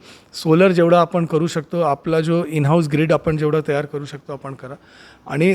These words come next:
दुसरी गोष्ट आहे की प्रत्येकाने आज के डेटमध्ये एक, एक और आहे की जो इमर्जन्सी लाईट्स आहे,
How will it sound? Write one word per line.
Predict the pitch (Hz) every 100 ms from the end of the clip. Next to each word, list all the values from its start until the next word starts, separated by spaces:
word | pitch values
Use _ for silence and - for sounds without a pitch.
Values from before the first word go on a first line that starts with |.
| 170
दुसरी | 156 156 165 185
गोष्ट | 180 - 170
आहे | 160
की | 175 185
प्रत्येकाने | 196 - - 139 - 180 175 175
आज | 160 156 -
के | 156
डेटमध्ये | 156 156 156 160 165 160 -
एक, | 139 -
एक | 143 143
और | 165 170
आहे | 151
की | 156 170
जो | 170 135
इमर्जन्सी | 139 160 175 175 202
लाईट्स | 160 143 -
आहे, | 117